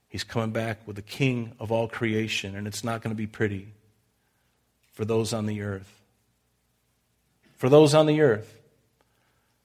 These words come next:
Do you think God loves people? He does. God says that he does not delight in the death of the wicked.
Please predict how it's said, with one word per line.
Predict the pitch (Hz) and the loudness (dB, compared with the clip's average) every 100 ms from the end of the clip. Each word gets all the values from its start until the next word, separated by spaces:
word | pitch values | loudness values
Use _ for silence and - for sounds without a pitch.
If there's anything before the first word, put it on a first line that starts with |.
| _ _ _ _ _ _ _ - | _ _ _ _ _ _ _ -4
Do | |
you | 135 | -2
think | 156 156 135 | 0 0 4
God | 135 143 | 4 4
loves | 135 135 135 | 2 -2 -4
people? | - 139 143 147 151 _ _ _ _ _ _ _ _ _ _ _ _ _ | -12 -16 -14 -14 -16 _ _ _ _ _ _ _ _ _ _ _ _ _
He | 113 | -12
does. | 104 101 98 104 - _ _ _ _ _ _ _ _ _ - | -10 -10 -14 -18 -20 _ _ _ _ _ _ _ _ _ -2
God | 127 135 | 2 2
says | 139 131 | 2 0
that | 131 | 0
he | 113 | 6
does | 147 135 | 6 6
not | 139 143 139 | 4 4 4
delight | 135 127 127 123 | 2 2 0 -2
in | 127 | -2
the | 120 | -2
death | 117 117 - | 0 -2 -4
of | 113 | -8
the | 110 | -6
wicked. | 110 107 123 | -6 -8 -12